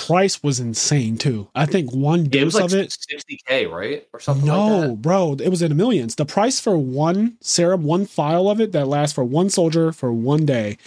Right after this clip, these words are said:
Speaker 1: was, I think, two million dollars.
Speaker 2: Oh, man.
Speaker 1: It was
Speaker 2: Yeah.
Speaker 1: something cra-, I thought it was something
Speaker 2: It, I,
Speaker 1: crazy.
Speaker 2: I know it's abs-, I know it's absurd 'cause I, once, I don't know the exact number. Uh, for whatever reason, I thought they said sixty K for one person. The guy was like, "Oh, so, like, to do a whole platoon would be, like,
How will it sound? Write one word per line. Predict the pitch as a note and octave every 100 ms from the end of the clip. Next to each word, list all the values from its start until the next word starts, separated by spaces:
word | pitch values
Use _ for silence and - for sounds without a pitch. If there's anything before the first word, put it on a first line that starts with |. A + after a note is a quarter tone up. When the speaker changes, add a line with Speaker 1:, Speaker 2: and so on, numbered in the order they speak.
| -
Speaker 1:
was, | D3+ D3
I | D3
think, | D3 G3 -
two | F#3
million | D3+ B2+ A2+
dollars. | G2+ F2 - - _ _ _ -
Speaker 2:
Oh, | E2+ E2+ E3
man. | F3 E3+ D#3+ -
Speaker 1:
It | G#3
was | A#3+ A3
Speaker 2:
Yeah. |
Speaker 1:
something | - A3+ A3+ G3 D3
cra-, | - F3
I |
thought | F#3+ A3+ D4
it |
was | B3+ -
something | A3 F3+ D3
Speaker 2:
It, |
I, | C3+
Speaker 1:
crazy. | - E3+
Speaker 2:
I |
know | D#3+ A3+ G#3+
it's | -
abs-, | C3 - C#3 A#2+
I |
know | C#3+ F#3 A#3
it's | C#3+
absurd | - C#3 A#2+ F2+ -
'cause | D3 - - _ _ _ _
I, | C#3 F3 F3+ _ _ _ _ _ _
once, | C3+ D3 -
I | C3+
don't | D3 B2+
know | G#2+
the | G#2
exact | G#2+ G2 G#2+
number. | F#2+ F2+ F2
Uh, | -
for | - C#3+
whatever | E3+ F#3 F3+
reason, | D3+ C3
I | C3+
thought | D3 C3+
they | B2+
said | B2+ -
sixty | - D3 C#3
K | C3+ C3+ C3+
for | C3+
one | G#2+ A2+ A2
person. | A#2 B2+ C3+ A2+
The |
guy | A2 A#2+ A#2+
was | A#2+ A#2
like, | G2 - - _
"Oh, | D3 C#3
so, | G#2+ B2+ A2
like, | G#2+ -
to | A2
do | C3
a | G#2+
whole | C3 A2+
platoon | A2+ G#2+ E3 D#3 B2+ G2+
would | F2+
be, | A2+ A2
like, | G#2+ G2+ -